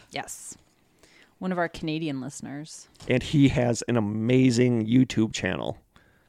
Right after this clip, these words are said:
Speaker 1: Yes, he does. I just watched another video yesterday, and I'm just like, it, it's so professional.
Speaker 2: He just made kimchi grilled cheese.
Speaker 1: Yeah,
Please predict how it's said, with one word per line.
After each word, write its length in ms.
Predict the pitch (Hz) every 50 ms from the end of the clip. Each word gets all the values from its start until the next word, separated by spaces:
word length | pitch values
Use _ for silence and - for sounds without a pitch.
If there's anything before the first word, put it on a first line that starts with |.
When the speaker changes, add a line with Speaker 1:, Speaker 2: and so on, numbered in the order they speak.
| _ _ _ - - -
Speaker 1:
Yes, 280 | 208 220 254 285 -
he 100 | - 220
does. 360 | 175 190 208 196 160 147 139
I 160 | - - 180 190
just 160 | 185 214 -
watched 220 | 240 226 - - 208
another 240 | 196 185 185 185
video 240 | 165 165 156 165 165
yesterday, 480 | 151 139 135 147 - - 175 147 143 135
and 100 | 135 139
I'm 160 | 139 143 143
just 220 | 147 147 - -
like, 200 | 156 139 131 - - -
it, 140 | 170 156 -
it's 220 | - 196 - -
so 160 | - - 240
professional. 480 | 240 - 170 - - 175 202 - - 147
Speaker 2:
He 60 | 156 143
just 120 | 165 -
made 220 | 156 156 143 117
kimchi 640 | - - - 127 131 123 - - 131 123 120 110 110 - -
grilled 300 | - 117 113 98 90 -
cheese. 420 | - - 107 107 - - - - -
Speaker 1:
Yeah, 200 | 156 160 151 147